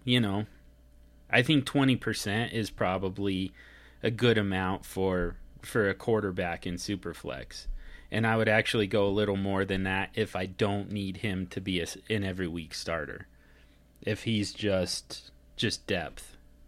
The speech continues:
But I, I don't think that I'm gonna do a whole lot more than that. And like I said, if he's, if I'm looking at him as a potential every week starter for me, I'm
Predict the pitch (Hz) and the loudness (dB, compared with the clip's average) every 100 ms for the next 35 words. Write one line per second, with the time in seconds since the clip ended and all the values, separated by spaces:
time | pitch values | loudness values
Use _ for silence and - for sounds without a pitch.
0 | - - - - - - 104 101 90 - | -20 -20 -20 -20 -6 2 4 2 0 -8
1 | - - - - - - 107 113 113 107 | -16 -20 -20 -20 -20 -6 0 2 0 -2
2 | - - - - - - 101 104 107 104 | -8 -20 -20 -20 -10 -2 0 2 0 -2
3 | - 107 98 98 95 98 95 90 92 95 | -4 -4 -2 -2 -2 -2 -2 -4 -2 -2
4 | 98 92 - - - - - 107 110 101 | -2 -4 -8 -16 -16 -12 -4 0 2 4
5 | 98 90 95 95 95 90 87 87 - _ | 2 2 -2 -2 -2 -2 -4 -6 -10 _
6 | - 110 98 95 - - - - - - | -6 -2 -2 -4 -10 -20 -18 -16 -18 -20
7 | - 98 104 98 107 92 87 - 113 107 | -6 -2 -2 0 2 2 2 0 -2 0
8 | - - - - - - - 98 104 110 | -6 -14 -20 -20 -20 -20 -4 -4 0 2
9 | 117 120 120 117 117 107 87 110 110 98 | 4 4 2 2 0 0 0 -2 0 -2
10 | 95 104 95 113 107 101 104 104 104 98 | -2 -4 -2 -2 2 4 4 2 0 -2
11 | - - 95 101 110 - 117 123 131 127 | -4 -2 0 2 0 0 0 2 2 0
12 | - - - - 95 95 95 92 90 | -12 -20 -10 -2 0 2 0 0 -2